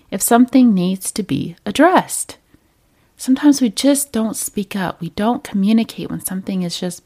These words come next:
bothering us. And then we get so upset later and we blow things out of proportion.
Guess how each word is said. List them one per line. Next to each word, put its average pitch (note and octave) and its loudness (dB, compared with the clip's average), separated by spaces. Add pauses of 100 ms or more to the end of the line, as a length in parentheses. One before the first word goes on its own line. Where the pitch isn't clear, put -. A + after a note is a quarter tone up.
bothering F3 -4
us. - -16 (960)
And F3 -2
then G#3 2
we A#3 4
get G3+ -4
so B3 -2
upset A#3+ -4
later G3 -4
and E3 -10
we D#3+ -10 (240)
blow A3+ 4
things G3+ -2
out F3+ -4
of F3+ -10
proportion. F#3+ -10